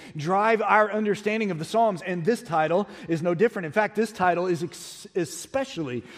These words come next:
unique. Look at what it says. It says, "To the choir master."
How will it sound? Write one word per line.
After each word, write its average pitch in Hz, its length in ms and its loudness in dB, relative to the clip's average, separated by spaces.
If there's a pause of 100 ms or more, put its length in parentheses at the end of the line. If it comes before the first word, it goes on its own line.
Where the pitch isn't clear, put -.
unique. 131 320 -6
Look 202 160 0
at - 20 0
what 247 80 0
it 220 140 0
says. 156 240 -2
It 170 60 -6
says, 185 200 -4
"To - 140 -6
the 180 280 -2 (420)
choir 226 380 -4
master." 107 460 -6